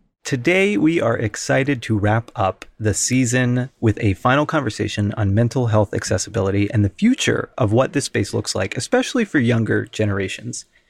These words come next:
We will be chatting with Amy Tran, where you can find her at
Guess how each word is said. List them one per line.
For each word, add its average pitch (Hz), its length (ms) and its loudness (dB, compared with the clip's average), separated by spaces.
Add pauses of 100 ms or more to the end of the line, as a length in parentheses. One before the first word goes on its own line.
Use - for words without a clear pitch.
(120)
We 147 140 4
will 190 140 2
be 165 100 -4
chatting 120 360 2
with 107 160 -2 (100)
Amy 151 400 -2
Tran, - 480 -2 (320)
where 131 120 2
you 135 120 2
can 135 120 0
find 202 380 0
her 107 320 2
at 107 240 0